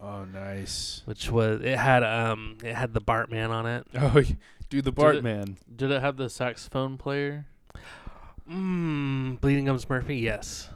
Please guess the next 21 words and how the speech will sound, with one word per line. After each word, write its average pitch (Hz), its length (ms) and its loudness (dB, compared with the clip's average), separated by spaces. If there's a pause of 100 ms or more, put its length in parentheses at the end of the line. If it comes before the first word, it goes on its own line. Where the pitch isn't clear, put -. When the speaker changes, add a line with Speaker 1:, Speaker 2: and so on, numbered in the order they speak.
(140)
Speaker 2:
Um, 131 460 2
and 135 180 0
it 147 80 0
had, 151 240 0
like, 160 320 -2
it 147 160 -8
just - 200 -4
had, 165 160 0
like, 165 240 0
all 147 100 0
these 135 520 -4 (960)
songs 123 500 2
of 113 120 -2
The 107 60 -10
Simpsons. 117 560 -12
Like, 110 220 -8 (120)
I 135 120 -2
mean, 143 220 0
I, 131 400 -2
I - 40 -2
Speaker 3:
So, 123 580 4